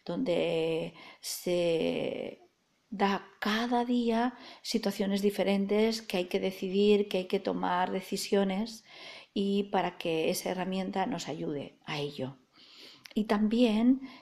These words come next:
eh, al compartir, eh, nuestro proceso personal, eh, familiar con otras familias, nos ayuda a darnos cuenta de que, mm, la mayoría de familias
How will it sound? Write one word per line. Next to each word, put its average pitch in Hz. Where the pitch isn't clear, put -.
eh, 165
al 190
compartir, 196
eh, 160
nuestro 202
proceso 233
personal, 226
eh, 185
familiar 202
con 202
otras 240
familias, 247
nos 190
ayuda 180
a 180
darnos 202
cuenta 226
de 185
que, -
mm, 220
la 185
mayoría 196
de 208
familias 214